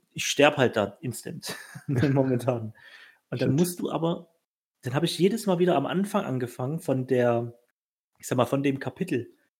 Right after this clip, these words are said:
Speaker 1: So, das
Speaker 2: Ja.
Speaker 1: bedeutet, alle Gegner sind wieder gerespawnt gewesen, die ich halt so schon besiegt hatte, klar, ich musste mir halt dann, Gott sei Dank,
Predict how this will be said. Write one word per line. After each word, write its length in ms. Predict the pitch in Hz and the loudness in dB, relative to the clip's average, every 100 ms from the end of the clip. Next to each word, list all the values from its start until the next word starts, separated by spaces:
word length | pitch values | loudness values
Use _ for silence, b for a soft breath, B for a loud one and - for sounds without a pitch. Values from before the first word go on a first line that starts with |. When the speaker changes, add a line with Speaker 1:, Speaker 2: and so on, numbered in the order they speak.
| _ _ _ _ _ _ _ _ | _ _ _ _ _ _ _ _
Speaker 1:
So, 140 | 127 | -6
das 180 | 120 - | -4 -2
Speaker 2:
Ja. 80 | - | 2
Speaker 1:
bedeutet, 260 | 175 190 | 4 2
alle 180 | 175 180 | 0 0
Gegner 300 | 180 202 214 | 0 -2 -2
sind 180 | - 170 | -2 0
wieder 160 | 156 147 | 0 2
gerespawnt 720 | 135 165 202 - 175 196 202 | 2 2 0 -2 -2 -2 -2
gewesen, 500 | 175 175 180 180 180 | 2 2 2 -2 -2
die 140 | 143 | -2
ich 140 | 139 | -2
halt 160 | 135 135 | -4 0
so 320 | 165 175 180 | 4 4 4
schon 240 | - 156 151 | 0 -4 -4
besiegt 360 | 143 170 - | -4 -6 -4
hatte, 400 | 160 165 175 175 B B _ - | -4 0 -2 -4 B B _ -8
klar, 280 | - 147 - | 4 4 4
ich 240 | - - | -2 -4
musste 300 | 135 143 - | -4 -4 -2
mir 80 | 139 | 2
halt 160 | 127 123 | 2 2
dann, 360 | 120 120 - - | 2 0 -4 0
Gott 160 | 139 | 0
sei 140 | 131 117 | 2 0
Dank, 440 | 127 160 175 | 0 0 -4